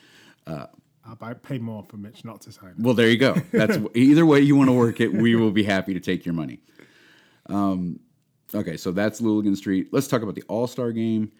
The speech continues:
Speaker 1: I mean, not much to say. You,
Speaker 2: Not
Speaker 1: you,
Speaker 2: really.
Speaker 1: you feel how you feel about All-Star Games. I'm not overly enamored with them. But good news that Berkey and Parker both made the All-Star Game,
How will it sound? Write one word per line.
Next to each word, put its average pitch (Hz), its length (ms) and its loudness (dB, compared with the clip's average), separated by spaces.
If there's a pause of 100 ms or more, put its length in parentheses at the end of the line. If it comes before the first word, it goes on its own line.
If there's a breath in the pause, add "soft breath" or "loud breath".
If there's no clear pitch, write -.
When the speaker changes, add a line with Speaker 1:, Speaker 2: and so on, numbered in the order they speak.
(880)
Speaker 1:
I - 40 -6
mean, 87 260 -4 (400)
not 113 120 -4
much 90 140 -4
to 82 60 -14
say. 78 460 -10
You, 87 140 -8
Speaker 2:
Not 135 200 -8
Speaker 1:
you, 107 100 -14
Speaker 2:
really. 120 260 -4
Speaker 1:
you 120 120 2
feel 110 520 0
how 104 140 -8
you 95 160 -2
feel 92 260 -6
about 85 240 -8
All-Star 85 440 -10
Games. 82 420 -8 (140)
I'm 92 240 -6
not 87 320 -6 (960)
overly 110 500 0
enamored 90 420 -2
with 82 200 -10
them. 82 320 -8 (840 soft breath)
But 135 220 -4
good 139 140 0
news 110 300 0
that 92 220 -4 (220)
Berkey 90 720 -4
and 85 300 -8
Parker 90 340 -6
both 85 240 -8
made 80 220 -8
the 71 100 -16
All-Star 67 360 -18
Game, 85 300 -10